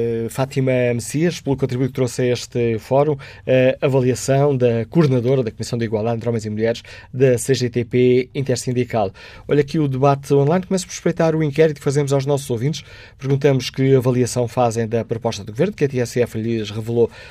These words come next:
logo pela manhã. Ora, sessenta e um por cento dos ouvintes fazem uma avaliação boa,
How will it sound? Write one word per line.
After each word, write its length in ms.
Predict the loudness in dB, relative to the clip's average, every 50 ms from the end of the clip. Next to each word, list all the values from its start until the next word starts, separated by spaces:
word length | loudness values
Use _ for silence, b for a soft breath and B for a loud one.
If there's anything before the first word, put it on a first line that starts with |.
| B B B
logo 400 | 2 2 2 2 2 0 0 0
pela 180 | 0 0 -2 0
manhã. 320 | 0 0 0 2 2 4
Ora, 220 | 4 4 4 2 2 0 B B B B B
sessenta 560 | -12 -6 -6 -4 -4 2 4 4 4 4 2
e 80 | 0 0
um 60 | 0
por 80 | 0
cento 140 | -2 -4 -2
dos 80 | 0 -2
ouvintes 280 | -2 0 -2 -2 -4
fazem 320 | -2 -2 -2 -2 -2 -4 -4
uma 160 | -2 -2 -2
avaliação 560 | -2 -2 -2 -2 -4 -4 -4 -6 -8 -8 -8 -12 -14
boa, 560 | -10 -4 2 4 6 8 8 8 6 6 4